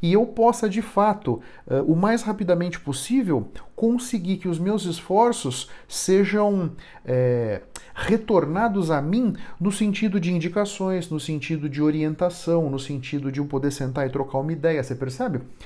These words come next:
Então essa questão da qualidade aqui é relevante e eu peço que você reflita sobre isso, tá bom? Aqui pra trazer um certo esclarecimento do mapa de networking, né? É, eu aprendi essa metodologia lá na Kellogg,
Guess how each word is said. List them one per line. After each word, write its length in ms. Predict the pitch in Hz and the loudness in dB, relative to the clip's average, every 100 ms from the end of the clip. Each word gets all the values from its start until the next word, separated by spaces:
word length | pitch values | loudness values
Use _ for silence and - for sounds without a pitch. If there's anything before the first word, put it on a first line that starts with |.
| - - | -16 -8
Então 260 | 151 170 202 | -2 0 0
essa 180 | 233 | 0
questão 240 | - 220 190 | 0 -2 -4
da 80 | 180 | -6
qualidade 500 | 165 147 135 170 165 | -4 -4 -2 -2 -2
aqui 260 | 156 190 | -4 -4
é 60 | 175 | -2
relevante 760 | 139 220 160 127 202 214 - - - | 0 0 0 -2 -4 -6 -10 -14 -6
e 80 | 170 | -4
eu 100 | 170 | -2
peço 320 | 175 196 196 | -2 -2 -4
que 120 | 190 | -8
você 380 | 170 170 170 190 | -6 -6 -4 -4
reflita 560 | 156 185 - 202 220 180 | -2 -2 -2 -4 -2 -4
sobre 320 | 175 139 123 | -2 -2 -2
isso, 220 | 107 95 | -2 -6
tá 120 | 101 | -6
bom? 220 | 123 208 226 - - - - _ - - - - - - | -2 -2 -4 -16 -20 -20 -20 _ -20 -20 -20 -20 -20 -10
Aqui 200 | - 214 | -8 -4
pra 160 | 202 | -4
trazer 300 | 196 185 160 | -2 0 0
um 200 | 170 156 | -2 -4
certo 320 | 135 - 160 156 | -6 -4 -4 -6
esclarecimento 640 | - 143 143 131 143 139 | -6 -4 -4 -4 -6 -4
do 120 | 120 | -2
mapa 240 | 127 131 | -2 -2
de 100 | 123 | -4
networking, 540 | 117 107 117 156 170 113 | -4 -6 -4 -4 -2 -4
né? 120 | 123 - - - - - | -4 -8 -20 -20 -20 -18
É, 440 | - 107 101 101 95 - - - | -12 -8 -6 -8 -10 -14 -18 -6
eu 140 | 123 | -2
aprendi 440 | 139 139 131 117 139 | -2 -2 -2 0 -2
essa 180 | 139 123 | -2 -2
metodologia 600 | 123 127 117 113 104 131 | 0 0 0 0 0 0
lá 100 | 139 | -2
na 100 | 147 | -4
Kellogg, 440 | - 117 104 85 | -6 -4 -4 -6